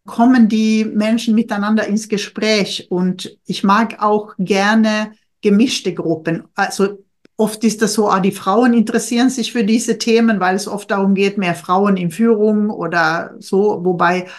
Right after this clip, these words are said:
auch dieses Thema Generationenvielfalt immer jetzt kommt. Das heißt, idealerweise habe ich eine Gruppe mit Frauen, Männer, unterschiedliche Altersgruppen.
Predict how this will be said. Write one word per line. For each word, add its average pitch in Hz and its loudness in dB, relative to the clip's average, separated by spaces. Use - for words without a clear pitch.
auch 190 -2
dieses 180 -4
Thema 180 -2
Generationenvielfalt 208 -2
immer 202 0
jetzt 202 -4
kommt. 233 2
Das 185 -8
heißt, 185 -4
idealerweise 196 0
habe 190 -2
ich 208 -10
eine 180 -4
Gruppe 220 -4
mit 185 -4
Frauen, 220 2
Männer, 208 -4
unterschiedliche 185 -4
Altersgruppen. 240 -2